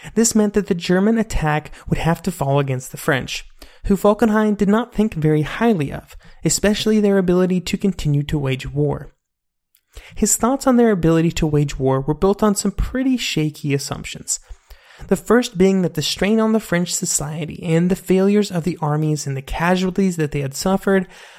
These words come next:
meant that they were close to a breaking point. "The strain on France," he wrote, was, quote, "reached a breaking point, though it is certainly borne with the most remarkable devotion.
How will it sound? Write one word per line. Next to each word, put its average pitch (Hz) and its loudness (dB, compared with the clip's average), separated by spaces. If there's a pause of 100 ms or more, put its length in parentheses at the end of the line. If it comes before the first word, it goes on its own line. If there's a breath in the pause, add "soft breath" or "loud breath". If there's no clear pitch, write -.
meant 185 4
that 196 0
they 190 4
were 190 2
close 151 -2
to - -2
a - 2
breaking 151 0
point. 143 -6 (1600)
"The 202 2
strain 208 2
on 240 4
France," - -2 (120)
he 151 -4 (120)
wrote, - -8 (500)
was, 165 2
quote, - 0 (400 soft breath)
"reached 202 0
a 175 -2
breaking 156 -2
point, - -6 (320 soft breath)
though 175 6
it 185 4
is 190 0
certainly 226 2
borne 165 2
with 151 -2
the 156 0
most 139 0
remarkable 143 0
devotion. 165 -2